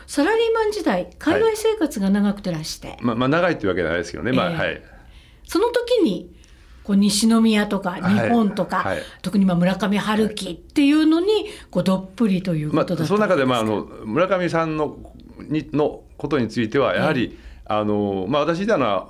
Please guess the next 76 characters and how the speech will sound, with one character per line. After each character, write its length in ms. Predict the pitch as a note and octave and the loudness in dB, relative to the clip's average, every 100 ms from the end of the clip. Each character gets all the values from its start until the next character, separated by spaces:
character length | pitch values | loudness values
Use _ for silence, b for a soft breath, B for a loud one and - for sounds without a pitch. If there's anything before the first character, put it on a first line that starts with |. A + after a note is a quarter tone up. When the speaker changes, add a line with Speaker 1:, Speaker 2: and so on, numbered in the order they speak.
| - | -6
Speaker 2:
香 180 | A#2+ D3 | -4 -2
港 140 | A#2 | -2
と 80 | F#2+ | -4
シ 160 | - G#2 | -4 -2
ン 40 | |
ガ 100 | G2+ | -2
ポ 140 | B2+ | -2
ー 20 | A2+ | -2
ル 80 | |
な 100 | F#2 | -2
ん 60 | D#2+ | -4
で 100 | D#2 | -8
す 80 | - | -8
け 80 | D#2 | -8
ど 120 | D2 | -6
も、 120 | F2 | -4
Speaker 1:
は 120 | F#3+ | -2
い。 20 | |
Speaker 2:
や 60 | C#3+ | 0
は 40 | |
り、 140 | D#3 A2 | 0 0
あ 40 | |
の、 200 | G#2 G#2 B B B B - - - | -2 -6 B B B B -20 -18 -6
華 160 | D3+ | -4
人、 260 | D3 D3+ - | -2 -4 -4
中 220 | - C3+ | -4 -2
華、 400 | D3+ D3 C#3 - - | 0 0 0 -4 -4
え 400 | A2 G#2 F#2 F2+ | -2 0 0 -4
ー、 140 | G2 A#2+ | -4 -4
ま 80 | |
あ、 40 | A2 | -4
華 260 | - - D3 | -4 -6 -4
人 240 | D3+ C#3+ | -2 -2
圏 200 | A#2+ E2+ | -2 -4
と 100 | E2+ | -4
い 20 | |
う 40 | E2+ | -6
こ 100 | E2 | -6
と 100 | D#2+ | -6
も 80 | |
あ 60 | D2 | -6
っ 80 | - | -8
て 100 | E2 | -10
で 100 | C#2 | -10
す 100 | - | -8
ね、 140 | D#2+ | -6
Speaker 1:
う 40 | F#3 | -4
ん。 220 | F3 E3+ B - | -4 -6 B -6
Speaker 2:
あ 180 | E2+ | -4
の、 1040 | F2 E2+ E2+ E2+ D#2+ D#2+ D#2 D2+ C2+ - - - - | -4 -4 -4 -6 -6 -8 -10 -10 -14 -16 -18 -20 -20
や 80 | - | -10
っ 40 | - | -4
ぱ 100 | A2+ | -2
り、 160 | E2+ | -2
あ 80 | G#2+ | -4
の 80 | A#2 | -4
人 200 | A#2 D3 | -2 -2
の 80 | C3+ | -2
本 240 | E3+ C3+ | -2 -2
が、 320 | F2+ D2+ - b b b b | -2 -4 -6 b b b b
え、 380 | - B2+ - - | -6 -4 -4 -2
英 220 | D#3 F3+ | 0 2
語 160 | E3 E3 | 0 2
と 260 | D#3+ D3 | 2 0
中 300 | D3+ A2 G#2+ | -2 -2 0
国 100 | G#2 | 0
語、 560 | G2+ G#2+ A2 A2 - - - - - - - | -2 -2 0 0 -2 -12 -20 -20 -20 -20 -20
そ 80 | - | -10
れ 80 | D#3 | -6
か 40 | C#3+ | -2
ら 40 | |
さ 120 | F#3+ | 0
ら 100 | F#3 | 0
に、 140 | D3 A#2+ | 2 0
あ 60 | |
の、 200 | A#2 G#2+ | -2 -6